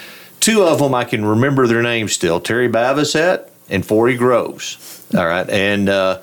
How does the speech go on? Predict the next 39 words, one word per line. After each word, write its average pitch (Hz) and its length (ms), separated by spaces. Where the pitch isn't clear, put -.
they 127 120
stayed 156 320
at 147 120
our 110 180
house, 160 640
made 120 320
a 107 160
big 143 280
impression 135 680
on 107 500
my 98 600
older 135 340
brothers. 87 520
And, 107 520
um, 98 340
that's 185 340
really 165 320
kind 127 240
of 113 80
what, 117 420
uh, 104 260
convinced 123 440
them 120 200
to 104 80
come 117 220
to 110 60
Lubbock 113 260
Christian, 104 420
uh, 98 200
when, 98 380
uh, 95 280
when 107 160
they 110 80
got 107 160
out 110 160
of 95 40
high 117 180
school. 143 260
So 90 360